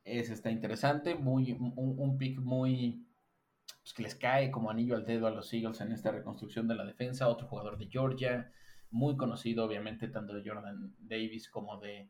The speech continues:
como de Jalen Carter, eh, y, y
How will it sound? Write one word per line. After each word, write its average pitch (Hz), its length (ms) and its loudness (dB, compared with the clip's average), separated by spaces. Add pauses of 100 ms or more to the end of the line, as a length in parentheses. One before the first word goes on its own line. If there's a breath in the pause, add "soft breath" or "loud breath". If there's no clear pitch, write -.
(360)
como 101 220 -6
de 101 80 -10
Jalen 104 320 -2
Carter, 117 760 4 (380)
eh, 104 400 -2
y, 104 280 -4 (160)
y 95 280 -10